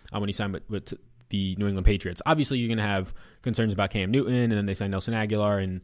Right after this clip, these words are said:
and Kendrick Bourne, and basically just redid their entire offense, right? Signing four offensive pieces right there alone, two tight ends, two wide receivers,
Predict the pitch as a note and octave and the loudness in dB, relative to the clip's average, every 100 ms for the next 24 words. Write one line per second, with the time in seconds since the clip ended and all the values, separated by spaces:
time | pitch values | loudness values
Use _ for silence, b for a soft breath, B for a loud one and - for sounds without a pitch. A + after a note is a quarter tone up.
0 | b b b G2+ F#2+ - A2 G2 G#2 A#2+ | b b b -2 -2 0 2 2 2 4
1 | A2 C3 F3 D#3 B2+ G#2+ D3 E3+ C3 A#2+ | 4 4 4 4 2 4 6 6 4 4
2 | A2 - A2+ G2 A#2 G2+ F2 F2 G2 - | 4 2 2 0 0 0 -2 -2 -2 -2
3 | G2+ F#2+ - A2+ F2+ G#2 G#2+ G2+ F#2 A2+ | -2 -2 0 2 2 0 -2 -4 -2 -2
4 | G#2 G2 - B B A#2 A2 G#2 G#2 G2+ | -2 -4 -8 B B 0 2 4 4 2
5 | F#2+ G#2 G#2 G#2 F#2+ B2+ G#2 F#2 - C#3 | 0 0 0 -2 0 2 2 2 2 2
6 | G2 G2+ | 2 -2